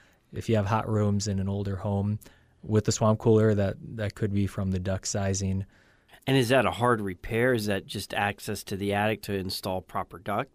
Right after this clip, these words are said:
Speaker 1: Um, usually it's on the return side where it's most, uh, messed up. And so if we could fix the return, um, where you change your filter,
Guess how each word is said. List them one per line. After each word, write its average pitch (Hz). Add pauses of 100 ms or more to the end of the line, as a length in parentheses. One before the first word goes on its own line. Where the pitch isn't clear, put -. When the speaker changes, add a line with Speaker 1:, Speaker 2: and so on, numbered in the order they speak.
(720)
Speaker 1:
Um, 147
usually 196
it's 151
on 151
the 147
return 139
side 92
where 107
it's 101
most, 110
uh, 98 (600)
messed 120
up. 139 (160)
And 110
so 110
if 110
we 123
could 117
fix -
the 127
return, 127 (460)
um, 101 (120)
where 113
you 107
change 117
your 104
filter, 190